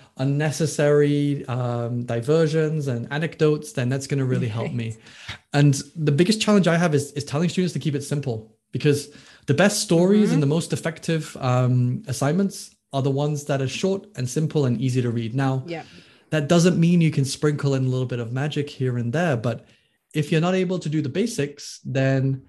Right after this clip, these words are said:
Speaker 1: how are you gonna be able to go to that next level without the solid fundamentals first? So I always start with the basics, and I kind of, I don't wanna put students in a box, but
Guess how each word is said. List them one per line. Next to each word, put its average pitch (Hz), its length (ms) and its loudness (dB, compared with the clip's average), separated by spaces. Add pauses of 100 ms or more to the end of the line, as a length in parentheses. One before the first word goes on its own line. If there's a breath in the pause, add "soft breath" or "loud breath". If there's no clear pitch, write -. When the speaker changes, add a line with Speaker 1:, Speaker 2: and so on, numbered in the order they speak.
(140 soft breath)
Speaker 1:
how 147 180 0
are 160 60 4
you 160 140 4
gonna 151 220 0
be 143 140 -2
able 139 180 0
to 135 120 -8
go 127 140 -2
to 127 140 -4
that 123 160 -4
next - 260 -8
level 120 400 -4
without 123 420 -2
the 135 100 -2
solid 120 420 0
fundamentals 117 880 -2
first? - 640 0
So 120 200 0
I 123 140 0
always 170 220 0
start 175 220 -2
with 156 100 -2
the 139 60 -4
basics, 143 500 -4
and 127 140 -4
I 123 80 -2
kind 156 300 -4
of, 160 180 -4 (680 loud breath)
I 143 40 0
don't 180 120 4
wanna 214 120 6
put 202 140 2
students 160 280 -2
in 131 60 0
a 113 40 0
box, - 480 -4
but 120 220 -2